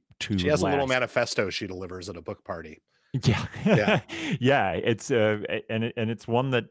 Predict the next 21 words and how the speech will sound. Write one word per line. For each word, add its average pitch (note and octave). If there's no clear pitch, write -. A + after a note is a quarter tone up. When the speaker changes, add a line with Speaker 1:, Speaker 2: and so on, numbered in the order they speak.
Speaker 1:
that G#2
struck -
me. F2
Um, F#2+
and C3
it's -
interesting F3+
because A#2+
you C3
don't B2+
give G#2
up F#2+
on F#2
her, E2+
even A2+
though, G2
you G#2
know, F2+
Emily, G2
the F#2+
artist, A2